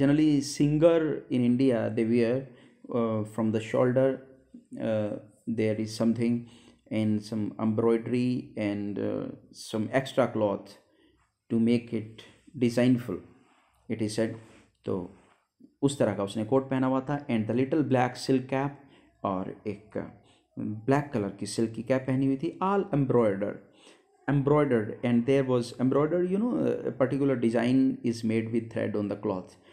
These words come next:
So his clothes were embroidered, and that he never wore except on inspection and prize day. This was a special dress of his teacher, M. Hill. Generally, he,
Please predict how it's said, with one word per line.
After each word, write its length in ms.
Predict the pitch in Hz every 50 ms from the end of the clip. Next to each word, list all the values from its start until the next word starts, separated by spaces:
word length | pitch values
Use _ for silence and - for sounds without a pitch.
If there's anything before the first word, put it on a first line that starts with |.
| - _ _ _ _ -
So 100 | 113 107
his 240 | 110 123 113 113
clothes 380 | - - 120 120 120 120 120 -
were 120 | 113 107 101
embroidered, 600 | 101 104 104 107 117 120 127 139 151 156 151 - - - - - _ -
and 220 | - 117 113 107
that 340 | 110 117 120 120 117 117 -
he 680 | 120 117 113 - 123 120 117 117 117 - - - - _ -
never 400 | 131 139 147 156 160 180 185 156
wore 240 | 135 135 131 131 131
except 440 | 123 - - - 117 113 - -
on 280 | 110 104 117 135 156 180 - - _ _ _ _ _ _ _ _ _ _ _ _ _ _ _ _ _ -
inspection 960 | - 127 123 120 - - - 127 127 127 - - - - 156 151 156 156 156 - - _ _ _ _ -
and 360 | 123 120 123 123 117 117 -
prize 340 | - 117 107 113 117 113 -
day. 300 | - - 98 78 80 - - - - _ _ _ _ -
This 260 | 143 175 190 185 -
was 500 | 202 196 196 202 202 202 202 - - - -
a 200 | 151 139 135 127 127
special 420 | - - - 202 196 202 233 185 147
dress 280 | 127 120 113 110 -
of 140 | 117 113 107
his 180 | 117 113 113 -
teacher, 380 | - 117 117 117 123 117 117 -
M. 200 | 117 117 117 117
Hill. 260 | 123 123 131 139 143 139 - - - - - _ - 123
Generally, 600 | 131 131 131 131 135 139 143 147 147 147 147 -
he, 540 | 139 - - 143 143 143 143 143 151 135